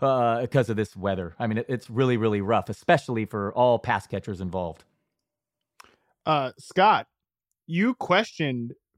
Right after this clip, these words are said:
Speaker 2: P F F's secret sauce a few weeks ago.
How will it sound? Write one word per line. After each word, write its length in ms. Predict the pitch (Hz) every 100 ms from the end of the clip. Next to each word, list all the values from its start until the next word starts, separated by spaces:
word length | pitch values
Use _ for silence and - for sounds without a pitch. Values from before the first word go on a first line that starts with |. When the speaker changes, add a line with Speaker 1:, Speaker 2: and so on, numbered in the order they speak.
| -
Speaker 2:
P 200 | 185 165
F 160 | 151
F's 220 | 156 147
secret 440 | - - 180 151 131
sauce 560 | 160 143 110 - - _ _ _ _ _ _ _ - - -
a 80 | 135
few 200 | 151 127
weeks 240 | 131 -
ago. 320 | 104 90 85